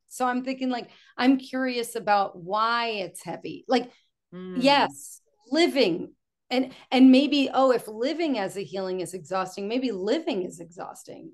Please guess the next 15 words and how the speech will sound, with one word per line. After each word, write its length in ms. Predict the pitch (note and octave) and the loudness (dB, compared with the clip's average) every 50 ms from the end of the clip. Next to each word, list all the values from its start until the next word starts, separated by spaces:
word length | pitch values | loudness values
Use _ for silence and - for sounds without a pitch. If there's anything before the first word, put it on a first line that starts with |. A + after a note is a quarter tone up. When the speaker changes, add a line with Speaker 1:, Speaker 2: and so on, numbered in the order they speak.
| _ _ _ | _ _ _
Speaker 1:
Oh, 220 | B3+ D4 F4 E4 | -6 -4 -4 -4
I'm 240 | G#3 - F#3+ F#3+ F#3+ | -4 -6 -8 -10 -12
curious 420 | - - A#3 A#3 A#3 A#3 A#3+ A#3+ - | -10 -8 -8 -6 -6 -6 -8 -8 -8
about 240 | A#3+ B3 B3 B3 | -6 -4 -4 -2
that 220 | - D4+ G4 G#4 - | -2 -4 -4 -4 -8
story 320 | - - F#3 F#3 F#3 - | -10 -10 -8 -8 -8 -8
inside 400 | F3+ F3+ F3 F3 - - G3 F#3 | -10 -10 -12 -10 -10 -10 -10 -10
of 100 | - - | -14 -14
you. 160 | F#3 F#3 - - | -14 -16 -16 -12
Is 260 | - A#3+ B3+ C4 B3+ | -6 -4 -4 -4 0
that 160 | - C#4 C#4 C#4 | 2 2 2 0
a 60 | D4 | -2
story 340 | - - C#4+ C#4+ D3 - C#4 | -8 -8 -8 -6 -6 -4 -4
that's 180 | - - - | -6 -6 -6
pertinent? 460 | - - E4 - - A3 F3+ E3 - | -4 -4 -4 -4 -2 -4 -6 -6 -6